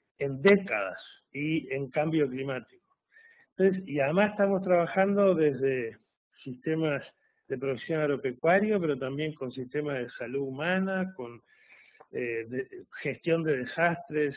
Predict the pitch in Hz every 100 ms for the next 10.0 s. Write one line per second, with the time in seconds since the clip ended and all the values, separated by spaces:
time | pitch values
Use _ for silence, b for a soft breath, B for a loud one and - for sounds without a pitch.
0 | - - 123 123 123 110 120 - 143 147
1 | 127 113 120 131 156 139 120 120 127 220
2 | 220 B B B - 175 170 160 208 247
3 | 226 185 170 165 180 175 160 143 165 180
4 | 180 185 170 147 139 127 - 170 170 156
5 | 135 131 127 175 185 185 135 131 180 185
6 | 156 170 147 135 151 151 - b b b
7 | _ 180 190 202 185 165 170 196 196 165
8 | - 151 147 180 196 190 156 147 170 196
9 | 185 160 147 131 - 123 165 160 123